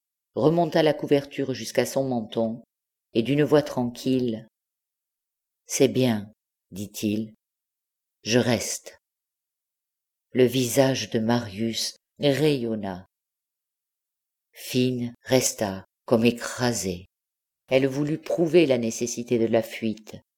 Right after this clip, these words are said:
Elle parla de l'exposition publique, de l'infamie du pilori. Elle s'animait, elle était superbe de colère, et Philippe la regardait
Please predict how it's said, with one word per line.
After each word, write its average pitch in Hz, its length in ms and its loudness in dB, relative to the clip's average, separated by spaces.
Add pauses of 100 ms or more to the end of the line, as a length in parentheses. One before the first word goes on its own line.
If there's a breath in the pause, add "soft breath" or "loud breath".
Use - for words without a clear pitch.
(140)
Elle 117 220 2
parla 123 340 2
de 117 120 -4
l'exposition 120 840 -2
publique, 135 680 -4 (340)
de 135 100 6
l'infamie 139 640 2
du 117 160 -8
pilori. 110 600 -4 (680)
Elle 123 160 -2
s'animait, 117 720 0 (320)
elle 175 160 2
était 180 180 2
superbe 139 760 0
de 123 140 4
colère, 110 680 -2 (420)
et 143 80 4
Philippe 127 540 -4
la 117 160 2
regardait 110 760 -2